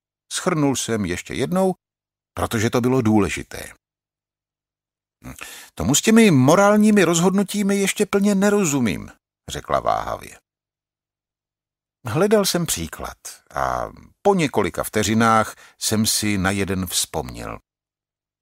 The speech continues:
„Předtím jste mi vyprávěla, že máte syna,“ začal jsem. Ano, teď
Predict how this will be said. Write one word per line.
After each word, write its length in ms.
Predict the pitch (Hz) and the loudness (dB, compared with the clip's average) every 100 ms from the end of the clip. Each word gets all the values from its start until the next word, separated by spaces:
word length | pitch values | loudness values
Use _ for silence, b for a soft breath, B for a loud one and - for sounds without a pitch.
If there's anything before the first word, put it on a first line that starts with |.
| _ _ _ _ _ _ _ _ | _ _ _ _ _ _ _ _
„Předtím 420 | - 190 - 214 | 0 0 0 2
jste 180 | - 226 | 4 4
mi 100 | 220 | 4
vyprávěla, 540 | 180 185 190 190 196 | 4 2 2 2 2
že 140 | 180 185 | 2 2
máte 280 | 180 180 | 2 0
syna,“ 360 | 170 - 113 87 - _ _ _ | 0 2 0 -2 -8 _ _ _
začal 360 | - 65 - 60 | -16 -14 -10 -10
jsem. 180 | - - - _ _ _ _ _ _ _ _ 135 | -12 -16 -20 _ _ _ _ _ _ _ _ -2
Ano, 200 | 170 135 | 0 0
teď 320 | - 120 - | 0 -4 -4